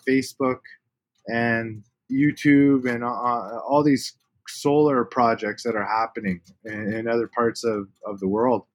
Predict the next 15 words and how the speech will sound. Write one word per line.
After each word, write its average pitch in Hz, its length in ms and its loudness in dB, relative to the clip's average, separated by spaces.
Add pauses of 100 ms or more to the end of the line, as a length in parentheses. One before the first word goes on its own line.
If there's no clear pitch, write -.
(140)
And 117 120 -2
I 117 40 2
think, 113 180 -4
"Man, 156 280 0
that's 131 280 -10
really 139 220 4
cool 139 320 0
stuff. 123 380 -2
Like, 107 220 -6
look, 143 180 -2 (160)
Germany's 135 540 0
got 120 220 -2
this 104 140 -10
great 143 380 0
big 131 260 4